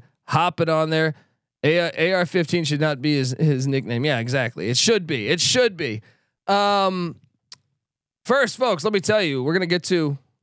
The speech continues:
over and unders, what you should be playing here,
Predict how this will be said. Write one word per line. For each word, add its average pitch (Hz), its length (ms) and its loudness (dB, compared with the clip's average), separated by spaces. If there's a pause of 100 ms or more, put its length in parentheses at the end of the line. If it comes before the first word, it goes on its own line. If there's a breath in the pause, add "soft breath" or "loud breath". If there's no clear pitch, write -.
over 175 240 2
and 185 80 0
unders, 139 400 -2 (720)
what 139 220 0
you 175 80 -4
should 175 140 -2
be 175 60 0
playing 135 420 2
here, 120 300 -2